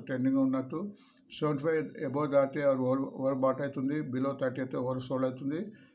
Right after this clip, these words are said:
So వాటిని బట్టి కూడా మన మార్కెట్లో ట్రేడింగ్ చేస్తే లాభాలు త్వరగా వచ్చే అవకాశం ఉంటుందని గుర్తించండి. ఇక్కడ ప్రతిరోజు చెప్పినట్టే సిల్వర్ నుంచి స్టార్ట్ చేసినాము. సిల్వర్, గోల్డ్ బీ,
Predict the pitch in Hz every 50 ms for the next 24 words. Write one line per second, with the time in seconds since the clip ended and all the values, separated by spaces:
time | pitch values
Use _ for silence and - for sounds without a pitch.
0 | _ _ - - 165 156 139 139 135 147 160 151 143 139 127 131 135 143 151 143
1 | 135 131 127 127 127 127 139 135 - - 135 135 135 139 - - - - - -
2 | 139 139 139 139 143 139 131 131 131 147 139 135 127 120 120 131 131 131 135 151
3 | 196 - - _ _ _ _ _ - - 135 135 143 143 139 135 131 135 143 135
4 | 131 131 123 123 127 143 135 - 147 131 117 120 131 135 139 131 - - 120 110
5 | 113 117 117 120 131 - - - 143 135 156 139 139 135 135 131 131 131 131 -
6 | - - _ _ _ - 147 139 147 160 165 147 143 143 - 143 135 139 160 156
7 | 151 - - 139 131 139 143 139 139 135 - - - - 143 131 127 131 127 -
8 | 147 139 131 131 - 123 131 135 135 131 117 131 131 127 127 143